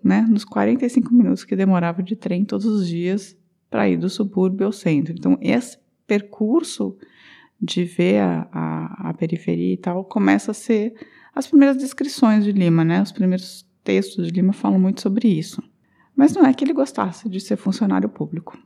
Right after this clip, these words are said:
Na verdade, ele odiava. Ele vivia pegando atestado. <laughs>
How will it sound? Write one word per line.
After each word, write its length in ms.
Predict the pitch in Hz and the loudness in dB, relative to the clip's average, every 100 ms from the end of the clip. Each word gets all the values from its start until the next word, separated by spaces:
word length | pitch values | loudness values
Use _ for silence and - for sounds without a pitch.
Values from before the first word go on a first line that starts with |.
| - | -2
Na 140 | 185 | 0
verdade, 400 | 185 190 202 196 | 2 2 2 2
ele 100 | 190 | 2
odiava. 640 | 190 190 202 165 175 160 - - | 2 2 2 0 -2 -6 -8 2
Ele 140 | 190 | 6
vivia 360 | 190 196 214 220 | 8 10 8 6
pegando 380 | 208 185 185 | 4 6 4
atestado. 560 | 208 233 - - 160 170 156 - - - 160 - | 2 -2 0 2 4 2 -2 -4 2 2 2 -4
<laughs> 560 | - - - - - | -10 -20 -18 -18 -6